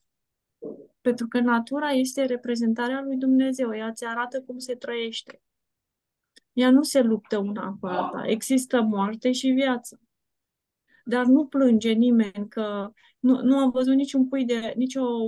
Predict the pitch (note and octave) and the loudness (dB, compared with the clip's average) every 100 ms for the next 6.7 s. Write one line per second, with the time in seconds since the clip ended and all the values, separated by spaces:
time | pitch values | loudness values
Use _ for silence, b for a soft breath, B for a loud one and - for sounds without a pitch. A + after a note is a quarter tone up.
0 | G#3 B3 B3+ A#3 G#3 - G#3 - A3 - | -4 -4 -4 -4 -6 -8 -10 -8 -8 -2
1 | A#3 C4 C4 B3 A#3+ A3+ A3 A3 - - | 2 2 2 -2 0 -2 -4 -6 -12 -16
2 | - A#3+ A#3+ - A#3 A3 - B3 B3 A#3 | -12 -10 -8 -4 -2 -4 -8 -8 -8 -4
3 | A#3+ A#3 A#3+ A#3 G#3 F#3+ - _ _ _ | -4 -2 2 4 2 -2 -10 _ _ _
4 | _ _ _ - A3+ A3+ A#3 A#3 A#3 A3+ | _ _ _ -4 4 6 4 2 -2 -2
5 | A3+ B3 B3 A#3+ A3+ A3+ B3 B3 A#3+ A#3 | 0 0 2 2 0 0 2 2 2 0
6 | A#3 A#3+ A3+ A3 - G3+ G3 | -2 -2 -2 -2 -4 -8 -8